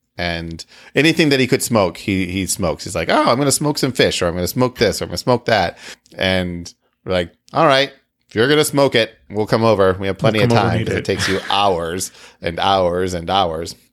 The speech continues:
Speaker 2: I mean, that's the thing, right? Like, find a friend who has a smoker, so they spend a lot of money on the smoker and twelve hours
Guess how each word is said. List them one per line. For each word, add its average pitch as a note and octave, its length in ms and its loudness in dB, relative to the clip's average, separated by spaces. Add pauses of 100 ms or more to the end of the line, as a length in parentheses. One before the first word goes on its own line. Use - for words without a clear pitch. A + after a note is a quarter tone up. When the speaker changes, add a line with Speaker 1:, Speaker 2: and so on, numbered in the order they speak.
(180)
Speaker 2:
I B2 100 0
mean, A#2+ 160 2
that's A#2+ 180 0
the C3 80 2
thing, G#2+ 400 0
right? A#2 320 -4
Like, A2 140 -6
find B2+ 200 0
a A2 40 -2
friend A#2+ 240 -2
who A2+ 160 0
has A#2 180 0
a A2 60 -2
smoker, B2+ 480 0
so C3 140 -2
they G#2+ 340 0 (380)
spend G#2+ 520 -2 (400)
a B2 60 0
lot A2 180 2
of A2 60 -2
money A2+ 580 0
on G#2+ 160 -2
the G#2+ 80 -4
smoker A2+ 380 0
and G2+ 180 -6 (160)
twelve A2 260 0
hours G#2+ 520 0